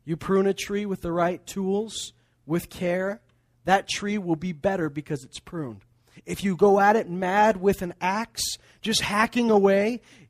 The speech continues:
you're going to kill something. You're going to damage something. You may have the right intentions, but without love, those words that you meant well are going to do the opposite of what you wanted them to do. You want to build somebody up, but instead you just tore them down.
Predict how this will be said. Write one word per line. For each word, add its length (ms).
you're 220
going 460
to 60
kill 280
something. 480
You're 140
going 280
to 80
damage 460
something. 440
You 100
may 200
have 200
the 120
right 260
intentions, 840
but 140
without 420
love, 880
those 300
words 360
that 260
you 80
meant 320
well 640
are 100
going 200
to 60
do 120
the 100
opposite 560
of 80
what 180
you 80
wanted 260
them 100
to 100
do. 260
You 140
want 220
to 60
build 380
somebody 380
up, 180
but 100
instead 420
you 80
just 240
tore 220
them 140
down. 320